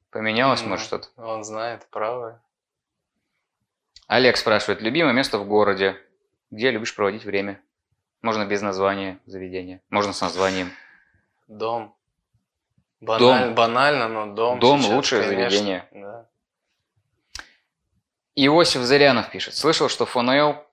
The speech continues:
Speaker 1: клубах преданность понятие редкое, и футболисты редко задерживаются в одном клубе. Как долго ты готов оставаться в Амкаре?»
Speaker 2: Если всё хорошо, я готов здесь заканчивать карьеру.
Speaker 1: Тут и добавить нечего.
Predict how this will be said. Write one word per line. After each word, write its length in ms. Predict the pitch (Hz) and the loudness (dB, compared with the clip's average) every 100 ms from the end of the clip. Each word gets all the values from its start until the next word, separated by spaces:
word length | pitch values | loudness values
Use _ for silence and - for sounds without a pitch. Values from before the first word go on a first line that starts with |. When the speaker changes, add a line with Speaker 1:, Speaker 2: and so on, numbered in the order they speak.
| _ _ _ _ _ - | _ _ _ _ _ -8
Speaker 1:
клубах 400 | 117 135 123 - | -4 0 0 0
преданность 440 | 110 127 120 - | 2 2 0 -2
понятие 380 | 107 107 104 104 | -2 -2 0 2
редкое, 400 | 104 110 - 104 | 2 2 2 0
и 40 | 95 | 0
футболисты 500 | 98 98 107 - 101 | -2 -2 -2 -2 -2
редко 280 | 104 - | -2 -2
задерживаются 720 | 104 110 131 110 104 101 95 98 | 0 0 2 2 2 0 -2 -2
в 60 | |
одном 240 | 101 113 117 | 0 -2 -4
клубе. 380 | 123 107 90 | -4 -4 -6
Как 260 | - 95 98 | -4 -6 0
долго 260 | 117 131 - | 0 0 -6
ты 120 | 95 | -4
готов 420 | - - 147 - | -2 0 0 -2
оставаться 540 | 104 - - 101 - 104 | -10 -8 -6 -6 -6 -8
в 20 | |
Амкаре?» 380 | 92 - - - _ _ _ _ _ _ _ _ _ _ | -6 -6 -8 -12 _ _ _ _ _ _ _ _ _ _
Speaker 2:
Если 420 | 113 107 107 117 | -20 -16 -14 -12
всё 200 | - 113 | -12 -12
хорошо, 480 | - 120 107 - 117 | -8 -6 -6 -4 -4
я 60 | 113 | -4
готов 340 | 110 113 113 | -8 -8 -8
здесь 220 | 107 110 | -12 -14
заканчивать 600 | 107 107 110 110 - 113 | -16 -14 -14 -14 -18 -20
карьеру. 480 | - 110 110 110 110 _ _ _ _ _ _ _ _ _ _ _ _ _ _ _ _ _ _ _ _ _ _ _ _ - | -20 -18 -16 -18 -20 _ _ _ _ _ _ _ _ _ _ _ _ _ _ _ _ _ _ _ _ _ _ _ _ -10
Speaker 1:
Тут 180 | 107 | -6
и 60 | 123 | 0
добавить 400 | 120 107 98 - | 4 4 4 0
нечего. 420 | 110 - 95 - | -6 -6 -10 -12